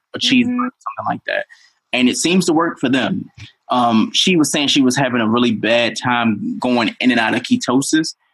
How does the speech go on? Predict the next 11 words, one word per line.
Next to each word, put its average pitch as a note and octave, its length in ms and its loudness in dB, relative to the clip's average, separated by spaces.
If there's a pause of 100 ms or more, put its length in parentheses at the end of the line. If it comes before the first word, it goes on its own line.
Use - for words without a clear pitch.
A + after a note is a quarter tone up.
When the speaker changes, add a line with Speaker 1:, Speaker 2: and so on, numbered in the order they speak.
(120)
Speaker 1:
Um, A#2 300 0 (100)
I'm C3+ 300 4
really B2+ 200 2
not A2+ 160 2
a A2 40 -2
big A2 240 -2
fan B2 320 0
of G#2+ 80 -4
having A2+ 300 -2
headaches. C3+ 540 -2 (520)
So A#2 560 -2